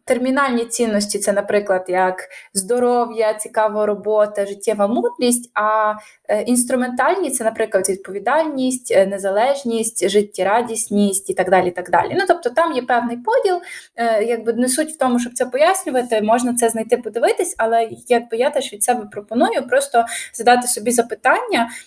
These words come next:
е, що для мене важливо у житті. І переважно люди тоді, е, пишуть сфери, які для них важливі, і з цих сфер можна вже, е, якщо є, звісно, куди глибше копати,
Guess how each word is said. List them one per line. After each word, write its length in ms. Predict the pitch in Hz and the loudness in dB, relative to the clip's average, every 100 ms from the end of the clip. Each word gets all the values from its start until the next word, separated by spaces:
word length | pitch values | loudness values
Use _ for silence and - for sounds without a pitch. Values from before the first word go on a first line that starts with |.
| _ 226 | _ 0
е, 160 | 214 | 0
що 220 | 214 - 320 | 0 -2 -2
для 140 | 277 | 0
мене 240 | 240 240 | 2 2
важливо 420 | 226 214 214 202 - | 0 0 0 0 -2
у 60 | |
житті. 340 | 208 208 - 175 | -2 -6 0 0
І 160 | - | 0
переважно 480 | - 226 277 349 285 | -4 0 2 2 2
люди 240 | 262 247 | 0 -2
тоді, 560 | 247 226 208 254 269 254 | -2 -4 -2 -2 0 0
е, 200 | 220 214 208 | 0 -2 -2
пишуть 300 | 277 247 - | -4 -4 -4
сфери, 480 | - 240 208 190 - _ - | -2 0 0 -4 -8 _ -4
які 340 | 214 214 233 | -4 -2 0
для 140 | 220 | 2
них 220 | 208 214 202 | 0 -2 -6
важливі, 600 | 214 233 359 494 277 - - - - | -4 -2 2 2 0 -8 -18 -20 -8
і 100 | - | -2
з 100 | 247 | 0
цих 180 | 294 294 | 0 0
сфер 500 | - - 285 349 427 | -2 0 0 2 0
можна 420 | 262 262 302 247 | 0 0 0 -4
вже, 400 | 226 247 247 233 - | -4 0 0 0 -2
е, 160 | 220 | -2
якщо 380 | 214 208 - 247 | -2 -2 -2 2
є, 200 | 233 226 | 4 2
звісно, 540 | 214 220 - 208 202 - | 2 -6 -2 0 0 -2
куди 200 | 202 208 | -2 0
глибше 380 | 214 214 - 185 | 2 0 -2 -8
копати, 540 | 185 262 381 - 240 | -4 0 0 0 -2